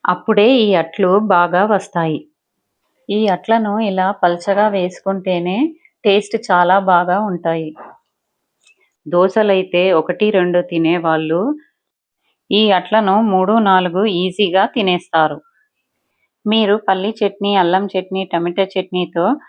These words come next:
ట్రై చేసి ఉంటారు, కానీ ఇలా స్వీట్‌తో ఎప్పుడూ ట్రై చేసి ఉండరు. ఈసారి ఇలా ట్రై చేసి చూడండి,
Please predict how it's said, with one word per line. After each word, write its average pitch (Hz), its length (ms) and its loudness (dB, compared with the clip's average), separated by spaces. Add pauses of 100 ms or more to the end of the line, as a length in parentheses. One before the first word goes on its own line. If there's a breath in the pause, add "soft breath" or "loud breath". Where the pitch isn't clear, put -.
(220 loud breath)
ట్రై 180 200 -2
చేసి 190 360 -6
ఉంటారు, 160 520 -2 (1160)
కానీ 196 360 2 (120)
ఇలా 202 220 2
స్వీట్‌తో 196 520 -2 (160)
ఎప్పుడూ 190 260 -2 (140)
ట్రై 165 140 0 (120)
చేసి 185 280 -2
ఉండరు. 156 380 -2 (320)
ఈసారి 220 540 2
ఇలా 202 260 0
ట్రై 180 140 2 (140)
చేసి 190 240 -2 (100)
చూడండి, 156 460 0